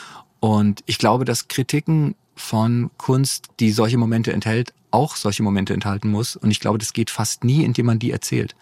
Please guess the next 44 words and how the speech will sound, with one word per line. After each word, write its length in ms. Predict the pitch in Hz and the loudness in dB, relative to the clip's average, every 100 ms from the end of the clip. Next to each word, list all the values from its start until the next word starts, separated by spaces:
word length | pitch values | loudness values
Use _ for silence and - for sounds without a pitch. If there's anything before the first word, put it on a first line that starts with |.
| - - - | -20 -14 0
Weil 100 | 101 | 2
das 120 | 101 | 2
ist, 120 | 107 | 0
wie 80 | 120 | 2
man 160 | 117 117 | 2 2
einen 80 | |
Witz 140 | 120 - | 0 -2
erklärt. 420 | 104 - - - - - - - | -8 -8 -10 -14 -20 -20 -20 -4
Und 80 | - | 2
das 120 | 104 - | 4 4
heißt, 200 | 113 - | 2 2
wenn 80 | |
man 120 | 127 110 | 0 2
sagen 320 | 104 120 131 | 2 2 2
will, 140 | 127 | 2
der 140 | 117 104 | 2 0
Film 260 | 131 135 | 0 2
hat 160 | 120 113 | 0 0
Witze, 280 | 151 - 95 | 0 0 -2
dann 140 | 95 | 0
scheint 240 | - 101 | 2 0
es 120 | 104 - | 0 4
mir 240 | 139 165 | 4 4
natürlich, 440 | 110 - 127 120 | 2 0 2 2
das 160 | - 113 | 0 0
muss 140 | 107 | 2
es 120 | 107 - | 2 0
gar 160 | 85 | -2
nicht 120 | 78 | -2
sein, 320 | - 123 104 113 - - - - _ | 0 0 0 -4 -10 -16 -16 -20 _
dass 180 | 110 110 | -2 0
es 220 | 104 - | -2 0
sinnvoll 400 | 127 156 151 120 | 2 2 2 2
ist, 280 | 120 - - - | 0 -2 -6 -4
zu 140 | - | -2
versuchen, 440 | 127 117 135 135 | 2 2 2 2
auch 120 | - 120 | 2 2
einen 120 | 113 | 2
Witz 200 | 117 - | 0 0
in 100 | 107 | 2
dem 120 | 101 | 2
Text 260 | 113 - - | 0 -4 -4
zu 140 | 87 | -4
haben. 280 | 82 - | -4 -6